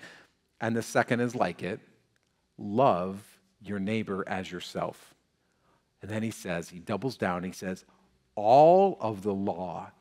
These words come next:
and the prophets hang on these two commandments." This isn't new, in other words. Like,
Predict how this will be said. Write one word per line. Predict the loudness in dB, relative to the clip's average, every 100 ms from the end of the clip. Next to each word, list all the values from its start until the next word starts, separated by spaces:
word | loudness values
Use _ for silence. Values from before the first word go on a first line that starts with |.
| _
and | 0 2 2
the | 0
prophets | -2 -2 0 0 -4 -14 -14 -20 -20 _ _
hang | -16 -2 2 2 0 -2 -6 -12 -16 -8
on | -6 -4 -6 -8
these | -6 -6 -6
two | -12 -12 -12
commandments." | -10 -10 -10 -10 -14 -16 -20 _ _ _ _ _ _ _ _ _ 8
This | 8
isn't | 6 -6 -8
new, | -6 -2 -2 -2
in |
other | -6 -8
words. | -8 -8 -2
Like, | -2 -2